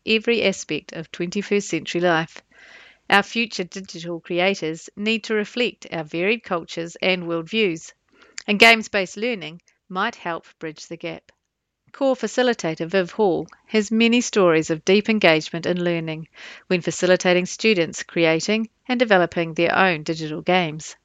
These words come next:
Games-based learning allowed the g-, students to engage in new ways. She recalls a group of girls coming up to her after a session.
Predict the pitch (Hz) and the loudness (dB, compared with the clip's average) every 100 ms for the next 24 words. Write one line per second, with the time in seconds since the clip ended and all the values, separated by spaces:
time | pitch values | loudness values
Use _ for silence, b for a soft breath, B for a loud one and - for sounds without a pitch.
0 | _ - 208 202 196 190 170 - 196 202 | _ 2 4 4 2 0 -2 0 -2 -2
1 | 160 160 170 175 180 175 170 - - - | -4 -8 -4 0 2 0 -4 -16 -16 -12
2 | - 220 156 160 - - 185 175 208 202 | -6 -4 -6 -8 -16 -10 -8 -4 -4 -2
3 | 160 - - 190 196 196 226 247 143 - | -4 -10 -10 -8 -4 -4 -2 -4 -6 -16
4 | - _ B B B B B - 240 233 | -20 _ B B B B B -2 2 2
5 | - 294 285 277 208 208 226 - 185 160 | 4 4 4 2 4 4 2 2 4 4
6 | - - 196 170 170 - 165 180 175 160 | 0 0 0 4 2 0 -2 2 4 4
7 | 160 - 165 156 - 170 165 160 | 2 0 -6 -4 -4 -4 -6 -8